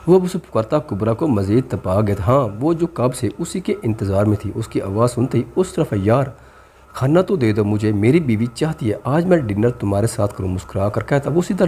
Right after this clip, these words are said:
डाइनिंग टेबल तक आया। उसकी हरकतों से पैर पटकते वो सीढ़ियाँ अबूर करने लगी। दिल तो कर रहा था उसका सर फाड़ दे, जानते थे ये शख्स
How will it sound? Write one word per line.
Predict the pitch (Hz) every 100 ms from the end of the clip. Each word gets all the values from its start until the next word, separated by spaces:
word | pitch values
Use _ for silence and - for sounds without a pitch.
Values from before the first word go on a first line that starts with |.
| 131
डाइनिंग | 101 107 135
टेबल | 135 98 110
तक | 110 - 107
आया। | 95 -
उसकी | 180 -
हरकतों | 156 - 107
से | 101 104 - - - - - - - - -
पैर | 160 185
पटकते | 208 143 - 123
वो | 156 175
सीढ़ियाँ | - 147 160 143 117 - -
अबूर | 135 147 165
करने | 107 107
लगी। | 107 98 95
दिल | 95 127
तो | 160 190
कर | - 104
रहा | 104
था | 113
उसका | 202 - 208
सर | - 151 104
फाड़ | - 107 113
दे, | 104 95
जानते | 107 104 151
थे | 135
ये | 147 175
शख्स | 135 -